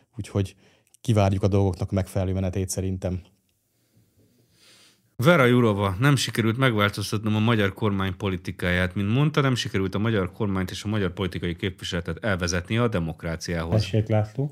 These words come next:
Speaker 2: Nem is sikerülhetett, mert ez a magyar választók kezében van.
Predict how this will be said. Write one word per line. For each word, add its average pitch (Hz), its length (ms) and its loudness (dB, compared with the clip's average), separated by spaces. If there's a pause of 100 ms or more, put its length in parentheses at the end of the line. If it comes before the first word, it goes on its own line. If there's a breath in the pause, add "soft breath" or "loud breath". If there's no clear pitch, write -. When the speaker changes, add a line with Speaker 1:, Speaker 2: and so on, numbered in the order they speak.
(100)
Speaker 2:
Nem 175 180 6
is 123 120 6
sikerülhetett, 131 680 4
mert 113 220 2
ez 123 120 2
a 120 60 4
magyar 113 300 4
választók 104 500 2
kezében 90 600 0
van. 80 340 -6